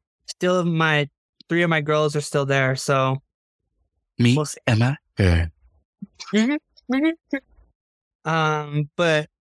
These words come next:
Speaker 1: it's a good episode. I, I think it's a better episode than the first two, in my opinion.
Speaker 2: Okay.
Speaker 1: But yeah. Um, I can see how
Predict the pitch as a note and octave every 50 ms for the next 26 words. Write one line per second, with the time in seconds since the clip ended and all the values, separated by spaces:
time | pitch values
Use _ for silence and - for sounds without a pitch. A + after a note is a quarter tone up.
0 | _ F3 E3 - - A3 G3+ G#3 F#3+ F3+ E3+ - F3+ E3+ - F#3 E3+ E3+ E3+ F#3+
1 | - - A#3 A3 G#3 A3+ B3 - - D4 D#4 C#4+ - A3 F#3 F#3 F3 E3+ E3 D#3+
2 | D#3 E3 D#3+ - F3+ E3+ D#3 D3+ D3+ D3 C#3 - D3 C#3+ D3 - - - C3+ C3
3 | C3 C3 C3 B2+ B2 - C#3+ C3+ C3 C3 B2+ C3 C3+ - _ _ _ _ _ _
4 | _ _ _ _ _ _ _ _ _ _ - F2+ E2+ D#2+ - - D#2 D#2+ F2 F2+
5 | - _ _ _ _ _ _ _ _ - D3+ D3 D#3+ D#3 D3 D#3 - - _ _
6 | _ _ _ _ _ _ _ _ _ _ _ _ _ _ _ _ _ _ _ _
7 | _ _ _ _ _ _ _ _ _ _ - F3 F3 E3+ D#3 D3+ - _ _ _
8 | _ - D#3+ E3 E3+ E3+ E3 E3 E3 D#3+ D#3+ D#3 D3+ D#3 F#3+ - - F3 F#3 F3
9 | G#3 F#3+ E3+ - - G3+ G3 G3+ G3+ F3 F#3+ F#3 F3+ F3 E3+ E3 D#3+ D#3 D3+ D3+
10 | E3+ A#3+